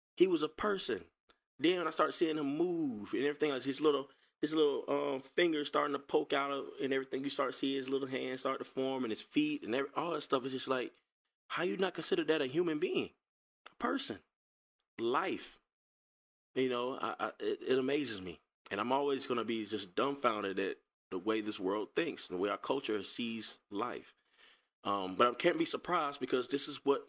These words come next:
the word says. You know, like, this is like the people who sacrifice their children to Molech, you know, like in the Old Testament. It's the same thing. They, they killed these children because they serving their God. And in this case,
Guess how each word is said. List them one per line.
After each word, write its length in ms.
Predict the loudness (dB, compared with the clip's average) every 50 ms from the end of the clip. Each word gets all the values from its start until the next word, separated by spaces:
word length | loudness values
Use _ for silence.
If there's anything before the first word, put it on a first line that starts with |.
| -6
the 80 | -4 -2
word 380 | 0 2 2 2 0 0 -2 -2
says. 420 | -2 -2 -4 -4 -6 -10 -12 -12 -14 -18 _ _
You 80 | -4 -4
know, 160 | -4 -4 -6 -10 _ _ _ _ _ _
like, 260 | -4 -2 -2 -2 -4 -8 _ _ -20 -20 -20 -10 _ 2
this 160 | 2 2 2
is 120 | 0 2
like 220 | 2 2 2 2 0
the 80 | 0
people 280 | 2 2 2 2 2 0
who 100 | 0 0
sacrifice 560 | 0 0 0 0 0 2 2 2 2 0 0
their 280 | 0 0 0 0 -4 -6 -10 -14 _ -6
children 540 | -2 0 2 2 2 2 0 -2 -2 -4 -8 _ _ _ _ _ _ -12
to 80 | -8 0
Molech, 360 | 2 2 2 2 0 -4 -6 _ _ _ _ _ _ _ _ _ _ _ _ _ -6
you 100 | -2 -2
know, 300 | 0 0 0 -2 -4 -4
like 180 | -4 -2 -2 -2
in 100 | -2 -2
the 40 | -2
Old 180 | -2 -2 2
Testament. 440 | 2 2 2 2 -2 -6 -8 -10 -10 -14 _ _ _ _
It's 120 | -6 -4 -4
the 60 | -2
same 280 | -2 0 0 -2 0
thing. 300 | 2 2 2 2 2 0
They, 140 | -2 -2 -2 -2
they 100 | -2 -4
killed 400 | -2 -4 0 2 2 2 2 2
these 160 | 0 0 2 0
children 440 | 0 2 2 2 2 0 -4 -6 -8 _ _ -20 _ _ -20 -20 _ _ _ _ _ _ _ _ _ _ -10
because 280 | -4 0 2 2 2
they 180 | 2 0 0 0
serving 460 | -2 0 0 2 2 2 0 0 0
their 120 | 0 0 0
God. 320 | 0 -2 -2 -2 -6 -10 -14 -18 _ _ _ _ _ _ _ -6
And 200 | -4 -2 -2 -2
in 100 | 0 2
this 160 | 2 2 2
case, 460 | 0 0 0 0 0 -2 -4 -8